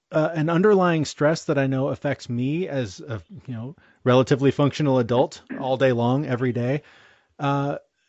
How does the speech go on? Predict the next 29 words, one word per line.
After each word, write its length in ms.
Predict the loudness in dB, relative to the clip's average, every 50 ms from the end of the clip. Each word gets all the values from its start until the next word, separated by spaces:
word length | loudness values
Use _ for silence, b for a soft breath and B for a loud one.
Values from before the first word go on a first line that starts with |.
| _
you 140 | -4 -2 -2
know, 80 | -2 -2
th-, 180 | -4 -6 0
these 200 | 2 2 4 4
are 60 | 2 4
kids 260 | 4 2 2 4 4
that 240 | 4 4 4 2 -2 -10 -20 -8 -4
are 100 | -2 0
used 200 | 0 0 0 0
to 60 | 0 2
going 200 | 2 4 4 2
to 80 | 2
the 80 | 0 0
park 320 | 2 2 4 4 2 0
and 120 | -4 -8 -8
playing 220 | -8 -8 -6 -6
with 140 | -6 -6 -4
their 260 | -2 -2 -2 -2 -4
friends 540 | -4 -2 0 0 2 2 2 2 0 -2 -4
and 340 | -4 -4 -4 -4 -4 -4 -4
going 280 | -4 -4 -2 -4 -4
to 120 | -6 -8 -10
school 480 | -10 -4 2 4 4 6 6 4 2
and, 160 | 2 0 0
and 240 | -2 -4 -6 -6 -6
all 160 | -4 -4 -2
these 160 | -2 -2 -4 -4
things. 220 | -4 -4 -4 -6
And 160 | -6 -8 -10